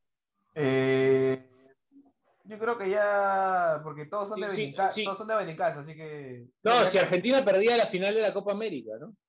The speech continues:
Speaker 1: Ah, ese es bueno, ese es bueno, ese es bueno.
Speaker 2: Si Argentina perdía la, ya se habría caído el tema de la escaloneta, no se estaría hablando de la escaloneta,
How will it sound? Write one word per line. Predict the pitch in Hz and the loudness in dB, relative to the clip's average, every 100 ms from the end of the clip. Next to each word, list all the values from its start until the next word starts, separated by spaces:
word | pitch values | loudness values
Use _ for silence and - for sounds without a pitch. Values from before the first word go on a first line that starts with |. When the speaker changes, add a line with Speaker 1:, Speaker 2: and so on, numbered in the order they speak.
| _ _ | _ _
Speaker 1:
Ah, | 139 143 | 0 0
ese | 175 | 0
es | 202 | -2
bueno, | - 101 92 - | -2 -4 -10 -14
ese | 139 156 | -14 -8
es | |
bueno, | 143 101 101 | -6 -6 -8
ese | 127 | -10
es | |
bueno. | 113 85 - _ _ _ _ | -10 -12 -16 _ _ _ _
Speaker 2:
Si | - 156 | -10 -8
Argentina | 143 156 202 | -6 -4 0
perdía | 185 180 196 | 2 4 4
la, | 190 | 2
ya | 185 190 185 | 2 0 0
se | - | 0
habría | 165 196 | 0 2
caído | 185 190 | 2 2
el | 190 175 151 | 2 0 -2
tema | 180 175 | 0 0
de | |
la | 143 | -2
escaloneta, | - 143 139 185 185 180 160 156 156 147 _ _ _ - | -2 -4 -2 0 0 -2 0 0 0 -2 _ _ _ -14
no | 156 | -12
se | |
estaría | 160 156 156 | -4 0 2
hablando | 151 156 | 2 0
de | 147 | 0
la | 131 | -2
escaloneta, | - 123 135 143 143 135 135 131 131 | -4 -4 -2 0 -2 -2 -2 -2 -4